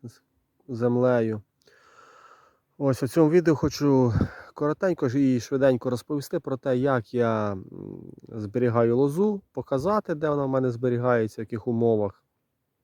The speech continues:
От, можливо, комусь, е, з новачків, е, стане в нагоді ця інформація. От,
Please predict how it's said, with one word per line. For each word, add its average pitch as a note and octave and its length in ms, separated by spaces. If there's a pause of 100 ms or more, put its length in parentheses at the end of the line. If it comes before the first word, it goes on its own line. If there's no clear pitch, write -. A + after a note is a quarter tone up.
(840)
От, B2 200
можливо, C#3 300
комусь, B2+ 560
е, G#2+ 440 (320)
з G#2+ 160
новачків, F3 840
е, A2 460 (420)
стане B2 400
в G#2+ 60
нагоді E3+ 400
ця - 140
інформація. C3 880 (1200)
От, G#2+ 300